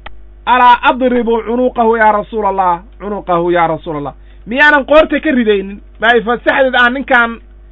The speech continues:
gebigiisaba dile, oon seef ku kala gooye, qoorta ka ride. Fa qaala, markaana wuxuu yidhi, "Laa, ha dilin. Lacallahu an yakuuna yusalli."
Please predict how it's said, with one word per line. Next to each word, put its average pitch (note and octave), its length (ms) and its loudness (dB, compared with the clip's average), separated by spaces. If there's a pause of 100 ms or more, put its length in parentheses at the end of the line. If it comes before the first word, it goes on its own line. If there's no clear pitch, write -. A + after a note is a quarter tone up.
(160)
gebigiisaba B3 680 0
dile, F#3 500 -2 (540)
oon A3 260 -2
seef C4 220 4
ku C4+ 120 -6
kala B3 220 4
gooye, G#3+ 460 2
qoorta B3 340 0
ka A#3 120 0
ride. F3 400 -6 (1120)
Fa A#3 120 -2
qaala, D4 280 4
markaana C4+ 360 2
wuxuu B3 160 0
yidhi, A3+ 140 0
"Laa, A3+ 280 2 (160)
ha G#3+ 120 -4
dilin. G#3+ 320 0 (640)
Lacallahu D4 600 2
an C#4 180 0
yakuuna C#4 360 0
yusalli." G3+ 580 -4